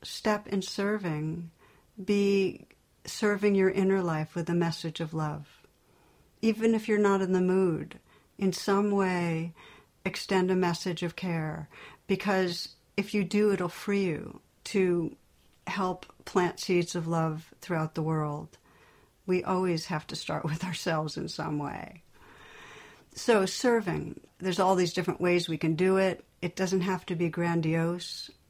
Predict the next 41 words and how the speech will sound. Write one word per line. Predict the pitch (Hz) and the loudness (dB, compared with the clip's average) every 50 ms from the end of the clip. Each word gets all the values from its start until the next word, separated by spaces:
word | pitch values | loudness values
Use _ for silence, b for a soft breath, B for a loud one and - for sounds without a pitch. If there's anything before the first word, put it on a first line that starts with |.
| _ _ _ | _ _ _
It | - 180 - | -10 -6 -2
can | 208 185 180 | 0 0 2
be | 170 180 170 170 - | 2 2 0 0 -2
a | - 165 | -4 -8
smile. | - - - - - 175 170 175 175 175 180 180 190 208 214 214 - _ b b b b b b b b b b b _ | -8 -8 -6 -2 0 0 2 2 0 0 -2 -2 -4 -6 -8 -12 -14 _ b b b b b b b b b b b _
It | - - 170 | -10 -4 0
can | 160 180 | 2 2
be | 170 170 | 4 4
a | 165 165 | 4 2
wave. | 160 170 170 170 170 170 175 175 175 180 | 2 2 2 2 2 2 2 0 0 -2
It | 180 170 | -4 -4
can | - 180 | -2 0
be | 170 165 156 | 0 0 0
a | |
kind | 156 - - 190 170 170 170 160 | -2 -2 -2 0 2 2 2 2
email, | 160 - 180 175 170 175 170 170 170 175 175 160 | 2 0 2 2 2 2 2 0 0 -2 -2 -4
a | 151 | -6
call. | - - - 180 160 156 156 156 156 156 160 170 | -8 -8 -6 -4 -2 -2 -2 -2 -4 -4 -6 -8
It | 165 - | -6 -4
can | 202 190 | -2 0
be | 165 165 170 | 2 2 2
making | 170 165 165 170 - 165 156 156 | 2 2 0 0 0 0 2 2
masks. | 147 147 151 151 156 175 175 - - - - | 2 0 0 -2 -2 -4 -6 -8 -12 -10 -10
It | 170 - | -10 -6
can | - - 170 170 | -2 0 0 2
be | 160 170 165 165 165 B B B B B B _ | 2 2 0 0 -2 B B B B B B _
being | 180 185 180 175 | 4 6 6 6
on | 175 175 | 6 4
the | 180 175 | 2 2
front | - 190 180 - - | 0 0 0 0 2
lines | 180 175 175 175 175 180 175 175 | 2 2 4 4 4 2 2 0
as | 170 165 170 | 0 -2 -2
a | 175 | -4
provider | 170 - - 170 160 175 175 185 202 202 180 175 | -6 -6 -6 -4 -2 -2 -2 0 0 0 2 2
in | 160 151 | 2 0
some | - - 175 160 156 156 | -2 -4 -2 -2 0 0
way. | 151 151 151 147 147 151 147 165 - b b b b b b b b b b b b _ _ - | 0 0 -2 -2 -4 -6 -8 -10 -14 b b b b b b b b b b b b _ _ 0
But | - 208 202 | 2 4 4
it's | 202 208 - - - 175 - _ _ _ _ _ | 4 2 -2 -4 -8 -10 -12 _ _ _ _ _
expressing | 214 214 - - - 226 214 214 - 214 196 | -6 -6 -6 -2 -2 -2 -2 0 -2 -4 -4
care. | 202 - 196 185 175 165 151 151 - - 156 - | -4 -4 -6 -4 -4 -4 -6 -6 -10 -12 -18 -20